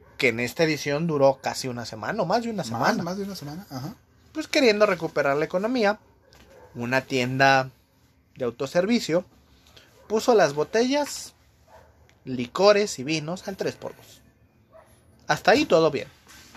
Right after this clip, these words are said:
Speaker 1: Si yo hubiera tenido lana, pues, me hubiera lanzado por unas botellitas.
Speaker 2: Pues, a huevo.
Speaker 1: Tres por dos. Digo, siempre y cuando no le suban el precio, puede que costee.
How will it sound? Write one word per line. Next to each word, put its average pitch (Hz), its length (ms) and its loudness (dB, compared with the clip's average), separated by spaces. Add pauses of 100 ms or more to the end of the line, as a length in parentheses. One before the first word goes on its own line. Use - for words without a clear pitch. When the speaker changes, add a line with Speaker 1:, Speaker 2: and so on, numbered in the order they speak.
(220)
Speaker 1:
Si 175 100 -6
yo 208 100 2
hubiera 196 240 4
tenido 160 300 -4
lana, 233 280 0
pues, 143 160 -12
me 131 80 -10
hubiera 131 220 -6
lanzado 123 420 -8
por 123 220 -14
unas 117 220 -10
botellitas. - 720 -4
Speaker 2:
Pues, - 140 -14
a 95 80 -8
huevo. 120 340 -14 (680)
Speaker 1:
Tres 127 260 2
por 127 200 -4
dos. 220 340 0 (560)
Digo, 226 200 -2
siempre 147 280 -4
y - 20 -12
cuando 147 280 -2
no 127 100 -4
le 123 100 -8
suban 135 240 -8
el 185 100 -4
precio, 233 320 -2 (120)
puede 127 240 2
que 117 120 -8
costee. 180 420 -4